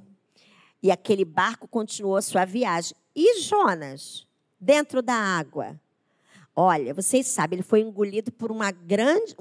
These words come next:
por um grande peixe que o Senhor providenciou. Aí, é, os estudiosos ficam, "Ah, baleia." Não, é um tubarão, lá, lá, lá, lá, lá, lá. A Bíblia não diz, só fala que Deus providenciou esse grande peixe.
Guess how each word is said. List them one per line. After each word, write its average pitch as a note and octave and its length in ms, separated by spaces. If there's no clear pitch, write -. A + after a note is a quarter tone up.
por A3 160
um A3 100
grande B3 380
peixe A3 560
que C4+ 100
o C#4+ 60
Senhor C#4+ 800
providenciou. B3 1120
Aí, G#3 320
é, C#4 160
os F3+ 160
estudiosos G#3 680
ficam, G#3 240
"Ah, C#4 140
baleia." B3 720
Não, G3 300
é G3 60
um G#3+ 100
tubarão, G#3 680
lá, F#3+ 140
lá, G#3 140
lá, G3 280
lá, F#3 140
lá, A3 140
lá. G#3+ 340
A G3+ 160
Bíblia A#3 360
não A#3 200
diz, G#3+ 600
só - 200
fala A3 380
que - 160
Deus G#3+ 560
providenciou G3+ 1000
esse A3+ 220
grande C4 460
peixe. - 580